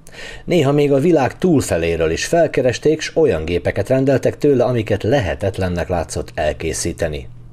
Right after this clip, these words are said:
Ám Möbius bitofláz, mert hogy ez volt a mérnök tisztességes neve,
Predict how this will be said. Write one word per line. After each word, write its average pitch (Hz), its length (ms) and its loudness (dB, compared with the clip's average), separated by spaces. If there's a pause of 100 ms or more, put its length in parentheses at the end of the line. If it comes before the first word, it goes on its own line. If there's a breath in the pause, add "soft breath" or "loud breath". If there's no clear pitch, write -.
(160)
Ám 143 240 0
Möbius 110 480 2
bitofláz, 127 720 2
mert 117 280 0
hogy 92 220 0
ez - 220 -2
volt 82 240 -2
a 87 40 -2
mérnök 98 320 -2
tisztességes - 640 -2
neve, 131 340 2